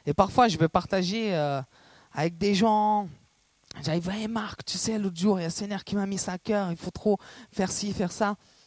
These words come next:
Et heureusement, j'ai des gens autour de moi qui sont là pour m'encourager.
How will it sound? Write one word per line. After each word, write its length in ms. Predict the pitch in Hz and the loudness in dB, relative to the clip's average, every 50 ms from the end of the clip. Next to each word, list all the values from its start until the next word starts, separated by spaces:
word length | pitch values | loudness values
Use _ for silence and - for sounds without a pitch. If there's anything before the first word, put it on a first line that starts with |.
| - - _ _ _ _ _ _ _ _ - | -20 -20 _ _ _ _ _ _ _ _ 4
Et 80 | 151 | 6
heureusement, 340 | 180 208 220 214 - 254 247 | 8 10 8 8 8 4 4
j'ai 160 | 208 196 196 | 4 4 4
des 100 | 165 185 | 4 4
gens 140 | 175 220 233 | 4 4 4
autour 240 | 214 - - - 190 | 2 2 0 0 2
de 80 | 196 | 2
moi 340 | 196 208 220 233 226 208 175 - - _ _ _ _ _ _ _ _ _ _ _ _ _ | 4 4 4 2 2 2 -2 -6 -12 _ _ _ _ _ _ _ _ _ _ _ _ _
qui 100 | - 180 | -4 -2
sont 180 | - 202 214 226 | 0 2 2 2
là 160 | 247 247 - | 2 2 0
pour 160 | - 185 180 | 0 -2 -2
m'encourager. 600 | 180 170 - - 170 165 160 156 156 156 135 120 | -2 -2 0 0 0 0 0 -2 -2 -2 -4 -4